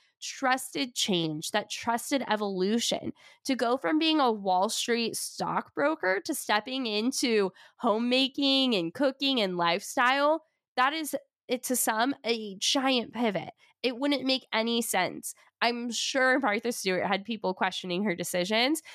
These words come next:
and I'm sure she's gotten feedback on all sorts of different fronts through her career.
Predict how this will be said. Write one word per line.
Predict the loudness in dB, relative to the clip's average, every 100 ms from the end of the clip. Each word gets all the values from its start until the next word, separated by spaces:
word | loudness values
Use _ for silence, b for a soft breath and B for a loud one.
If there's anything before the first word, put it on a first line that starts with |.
| B
and | -2 0
I'm | 0 -2
sure | -4 0 2
she's | 2 0 0
gotten | 0 -2 -4
feedback | -4 -6 0 0 0
on | -6 0
all | 2 2 2
sorts | 0 -2 -2
of |
different | -2 0 -2 0
fronts | -2 -2 -4
through | -2 0
her | 0
career. | -2 -2 0 -2 -4